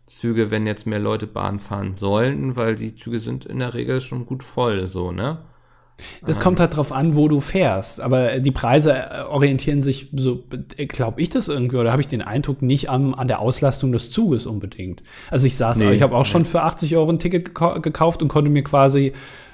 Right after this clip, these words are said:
Speaker 2: aussuchen, wo ich sitze, weil der Zug einfach nicht voll war. Ich hab aber ge-, trotzdem genauso viel gezahlt, wie wenn ich, äh, zahlen würde, wenn der Zug voll ist. Also
Speaker 1: Ich glaub, diese Superspartickets bekommst du doch eigentlich nur, wenn du da sehr früh buchst, oder?
Speaker 2: Ja, aber das ist halt ganz oft einfach nicht mö-, also ich seh das ja bei uns zum Beispiel, wenn wir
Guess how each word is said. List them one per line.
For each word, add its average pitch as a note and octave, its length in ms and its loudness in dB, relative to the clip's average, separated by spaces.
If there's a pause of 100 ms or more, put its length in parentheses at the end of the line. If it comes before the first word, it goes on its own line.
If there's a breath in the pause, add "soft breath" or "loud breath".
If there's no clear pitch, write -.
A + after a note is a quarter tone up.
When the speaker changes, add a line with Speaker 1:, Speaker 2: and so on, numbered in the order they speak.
Speaker 2:
aussuchen, B2+ 460 4
wo A2+ 60 2
ich A2 100 2
sitze, B2 300 2
weil A#2 120 4
der A2+ 160 2
Zug - 220 0
einfach G#2+ 220 0
nicht G2 160 -6
voll F2+ 260 -6
war. F2 320 -8
Ich A#2+ 80 2
hab B2+ 80 6
aber A2+ 240 2
ge-, G#2+ 100 -4
trotzdem C3+ 300 -2
genauso A#2+ 340 4
viel C#3 140 2
gezahlt, C3+ 400 2
wie C3+ 140 2
wenn C3 100 2
ich, C3 260 -2
äh, - 420 -10
zahlen C#3 260 2
würde, C#3 180 4
wenn C3+ 80 4
der C3+ 80 4
Zug C3+ 180 -2
voll C#3+ 280 0
ist. E2 340 -8
Also A#2 300 0
Speaker 1:
Ich - 60 -14
glaub, F#2+ 140 -6
diese G2+ 160 -4
Superspartickets A2+ 800 -4
bekommst A2 400 -6
du A#2+ 60 0
doch G2+ 80 -2
eigentlich A#2 400 -4
nur, A2 300 0
wenn G#2 100 0
du G2+ 80 0
da G2 140 -2
sehr G2 200 -4
früh - 220 -8
buchst, F#2+ 440 -12
oder? C3 300 -8 (220)
Speaker 2:
Ja, D#3+ 240 4
aber D3+ 160 6
das D#3 160 2
ist - 260 0
halt D#3 340 -2
ganz G3 280 -4
oft - 280 -6
einfach C3+ 380 -4
nicht C3+ 160 -4
mö-, D#3+ 140 2
also C#3+ 160 2
ich C#3+ 80 0
seh E3+ 140 4
das F3 180 0
ja D#3+ 40 4
bei C3+ 160 2
uns F#3+ 320 2
zum C#3 140 -4
Beispiel, A2 400 -4
wenn B2 180 0
wir D3 300 0